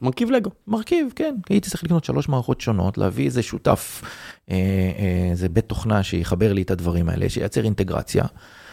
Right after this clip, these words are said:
Speaker 2: וקדימה הפועל, ומכרנו את זה במלא כסף. וקנו את זה,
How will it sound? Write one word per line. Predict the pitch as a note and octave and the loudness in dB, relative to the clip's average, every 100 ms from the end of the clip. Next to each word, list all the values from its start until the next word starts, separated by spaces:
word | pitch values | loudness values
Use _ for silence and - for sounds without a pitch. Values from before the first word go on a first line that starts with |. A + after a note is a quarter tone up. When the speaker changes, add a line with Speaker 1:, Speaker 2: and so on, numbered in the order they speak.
| - - | -20 -16
Speaker 2:
וקדימה | F2+ G2 A2 B2+ C3 C#3 C#3+ - D#3 A3+ | -6 0 0 2 0 0 -2 0 0 0
הפועל, | G3+ C#4+ C4+ C3 | 0 2 0 0
ומכרנו | B2 - F#3+ F#3+ | -2 0 0 0
את | |
זה | - A2+ - | -2 -6 -4
במלא | C3 B2 A#2 - | -2 0 0 -2
כסף. | - A#2 - - - - - _ _ _ _ _ - - _ _ _ _ C3+ | -4 -4 -4 -6 -12 -16 -20 _ _ _ _ _ -20 -20 _ _ _ _ -8
וקנו | - A#3 | -4 -2
את | C4+ | 0
זה, | G3 | -2